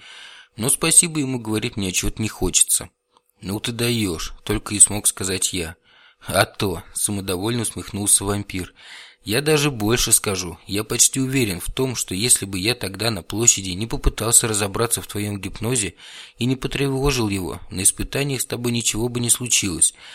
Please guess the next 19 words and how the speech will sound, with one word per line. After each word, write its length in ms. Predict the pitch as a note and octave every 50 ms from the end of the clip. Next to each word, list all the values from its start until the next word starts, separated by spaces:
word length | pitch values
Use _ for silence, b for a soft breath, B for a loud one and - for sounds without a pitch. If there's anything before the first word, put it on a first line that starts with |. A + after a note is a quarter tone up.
| B B B B _
Не 200 | - F#2 A#2+ D3+
было 200 | C#3+ D3+ D3 C3
бы 120 | A2+ A2+
никакого 500 | G2+ F#2+ F2+ - F#2+ - - - C3+ C#3
сенситивного 720 | C3 - G#2+ G2 - F#2+ F#2 - - A2+ A2 A2+ A2 G#2+ G#2
шока, 480 | - - A2 F#2+ F2+ - - - - - -
и 80 | A#2+
не 120 | C#3+ E3 D#3+
попал 360 | - C3+ B2 - B2 B2 A#2+
бы 100 | A2 G2+
ты 140 | - - G2
сюда». 420 | - - G#2+ F#2 E2+ D#2 - - - - - _ _ _ _ _ _ - -
«Я 340 | - - F2 F2+ G#2 B2
поражаюсь», 880 | C#3 - - C3+ A#2+ B2 B2 A#2+ A2+ G#2+ G#2+ A2 G2 E2+ D#2+ D#2 - - - -
после 260 | - F#2+ - - F#2+
долгой 300 | G2 G#2+ G#2+ G2+ G2 G2
паузы 320 | - - C3 C3 B2 G#2+ G2+
признался 580 | - - F#2 F#2 F#2+ F#2 G2 G2+ - - -
я. 240 | - F#2 E2+ E2